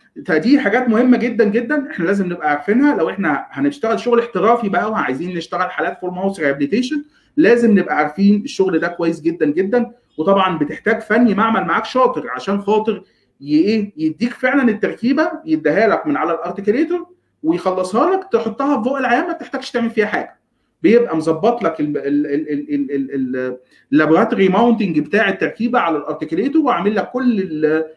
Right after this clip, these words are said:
اللازم كله في الاوكلوزال ادجستمنت، بحيث انه بتطلع التركيبه فعلا مدياك كل الايه؟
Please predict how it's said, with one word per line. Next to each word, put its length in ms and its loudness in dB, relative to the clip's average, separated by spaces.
اللازم 540 2
كله 280 4
في 80 -2
الاوكلوزال 440 0
ادجستمنت، 520 -2
بحيث 220 -2
انه 120 0
بتطلع 320 -4
التركيبه 420 -2
فعلا 260 -2
مدياك 440 0
كل 300 4
الايه؟ 400 2